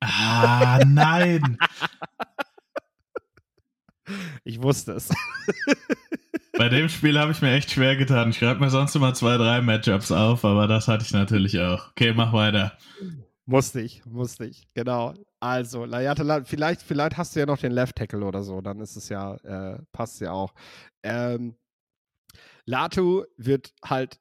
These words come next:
Speaker 2: auch in diesem Spiel auf Quarterback-Jagd gehen. Noch ist nicht klar, ob er das gegen Cameron Rising macht, der sich jetzt endgültig von seinem Kreuzbandriss zu erholen scheint. Er macht gute Schritte, wie, wie sein Headcoach sagt. Und, äh, die Frage ist, ob er für das Spiel rechtzeitig zurückkommt. Also es ist jetzt so,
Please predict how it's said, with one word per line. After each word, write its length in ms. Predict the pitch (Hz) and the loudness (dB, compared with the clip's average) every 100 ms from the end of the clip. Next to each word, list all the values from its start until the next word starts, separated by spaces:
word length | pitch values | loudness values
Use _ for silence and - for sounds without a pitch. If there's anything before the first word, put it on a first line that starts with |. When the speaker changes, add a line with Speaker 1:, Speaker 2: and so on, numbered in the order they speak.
| _ | _
Speaker 2:
auch 200 | 127 135 | -2 -2
in 100 | 127 | -2
diesem 220 | 135 147 | -6 -8
Spiel 240 | - 147 | -6 -2
auf 140 | 143 - | -2 -2
Quarterback-Jagd 720 | 139 143 135 135 135 135 135 | 0 0 0 -2 -2 -4 -4
gehen. 200 | 139 135 | -4 -2
Noch 160 | 131 151 | -2 -4
ist 140 | - | -6
nicht 180 | 127 - | -8 -6
klar, 320 | 135 127 127 | -4 -2 -2
ob 100 | 117 | -4
er 60 | 123 | -4
das 180 | 120 - | -4 -6
gegen 200 | 123 123 | -8 -4
Cameron 420 | 135 131 127 127 | -4 0 0 2
Rising 420 | 123 139 139 147 | 2 0 -2 -4
macht, 340 | 147 160 - | -4 -4 -6
der 220 | 120 120 113 | -4 -2 -4
sich 200 | 110 - | -8 -2
jetzt 400 | 135 156 - - | -2 -4 -12 -12
endgültig 520 | 123 143 135 151 143 - | -10 -10 -6 -6 -6 -8
von 140 | 131 | -6
seinem 200 | 131 131 | -6 -6
Kreuzbandriss 600 | - 135 - 131 127 - | -4 -4 -4 -6 -4 -8
zu 140 | - | -2
erholen 340 | 127 120 151 160 | -2 0 -2 -4
scheint. 420 | - 175 202 220 - - - - _ | -4 -4 -6 -10 -20 -20 -20 -20 _
Er 80 | 123 | -4
macht 240 | 147 147 135 | -4 -6 -10
gute 380 | 131 180 - 185 | -8 -8 -2 -2
Schritte, 680 | - - 190 156 156 170 131 | -2 -6 -4 -2 0 -2 -6
wie, 360 | 147 151 143 | -10 -10 -10
wie 100 | 139 | -6
sein 200 | 139 135 | -4 -2
Headcoach 440 | 135 139 139 131 - | -4 -6 -8 -8 -6
sagt. 320 | 127 156 - | -8 -8 -10
Und, 240 | 123 123 | -8 -8
äh, 200 | - 113 | -10 -12
die 100 | 127 | -12
Frage 360 | 123 139 143 151 | -6 -2 0 0
ist, 220 | 131 139 | -4 -6
ob 160 | - 135 | -6 0
er 200 | 135 131 - - _ | 0 -2 -8 -20 _
für 160 | - 139 | -4 -2
das 140 | 139 | -2
Spiel 240 | - 147 131 | -6 -8 -6
rechtzeitig 480 | 135 - 143 139 | -6 -4 -2 -2
zurückkommt. 500 | - 131 131 - 92 | -6 -8 -8 -10 -10
Also 200 | - 117 | -8 -8
es 80 | 120 | -8
ist 160 | 147 - | -10 -4
jetzt 200 | 143 - | -4 -2
so, 320 | 143 139 | 0 0